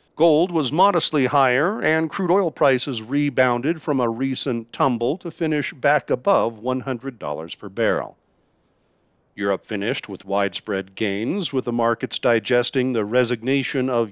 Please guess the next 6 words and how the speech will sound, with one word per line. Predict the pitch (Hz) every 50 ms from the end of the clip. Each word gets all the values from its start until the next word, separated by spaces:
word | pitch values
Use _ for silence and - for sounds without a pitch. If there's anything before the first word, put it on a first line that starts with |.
| 95
U | 107 135 135
K | - - - 123 117
Prime | - - - 127 120 113 113
Minister | 131 135 131 117 - - 131 113
Boris | 104 101 127 135 127 113 - -
Johnson, | - 107 151 160 156 156 147 - 131 117 113